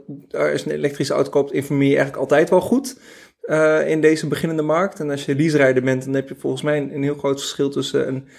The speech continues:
leaserijder die ergens in Amsterdam een Tesla ophaalt, eh, en dan eigenlijk geen idee heeft hoe die moet laden, die ik ook wel eens tegen ben gekomen. Ehm, dus heel veel mensen zijn op zoek naar eigenlijk dat kleine stukje informatie over, over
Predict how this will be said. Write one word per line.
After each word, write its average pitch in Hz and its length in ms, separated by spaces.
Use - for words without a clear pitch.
leaserijder 135 500
die 135 600
ergens 143 340
in 135 60
Amsterdam 135 640
een 139 100
Tesla 143 280
ophaalt, 131 680
eh, 135 360
en 135 80
dan 135 140
eigenlijk 139 280
geen 139 160
idee 135 260
heeft 135 380
hoe 139 120
die 135 100
moet 131 140
laden, 151 340
die 131 100
ik 131 120
ook 147 120
wel 175 100
eens 160 100
tegen 160 340
ben 156 200
gekomen. 165 480
Ehm, 147 500
dus 143 180
heel 190 160
veel 190 80
mensen 139 180
zijn 139 140
op 135 80
zoek - 200
naar 135 280
eigenlijk 139 460
dat 147 200
kleine 175 320
stukje 147 320
informatie 135 480
over, 143 360
over 147 320